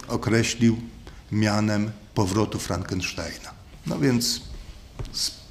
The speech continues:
monstrami się nie zadajemy, prawda? No i efekt jest taki, jaki jest. Proszę państwa, mm, y,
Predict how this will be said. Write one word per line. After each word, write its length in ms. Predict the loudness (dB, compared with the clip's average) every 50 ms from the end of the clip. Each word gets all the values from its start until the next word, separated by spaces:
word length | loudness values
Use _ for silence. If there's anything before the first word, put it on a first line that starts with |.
| -18 -14 -10
monstrami 680 | 0 6 8 8 8 8 6 6 4 6 6 6 4
się 160 | 4 4 6
nie 140 | 10 10 10
zadajemy, 580 | 12 10 8 8 6 6 4 4 2 0 -4 -8 -6
prawda? 440 | -4 -4 -2 -2 -2 -2 -2 -4 -4 -8 -12 -10 0 2
No 200 | 4 4 4 8
i 200 | 8 10 10 10
efekt 340 | 10 8 8 6 6 8 8
jest 220 | 8 8 8 6
taki, 260 | 4 2 2 4 4
jaki 320 | 4 4 4 2 0 2 2
jest. 440 | 2 2 2 0 -2 -4 -4 -10 -16 -14 -12 -10 -10 -10 -4 6
Proszę 200 | 8 8 10 10
państwa, 640 | 10 10 10 8 6 6 8 10 10 10 10 6 6 8
mm, 320 | 10 12 12 12 12
y, 40 | 12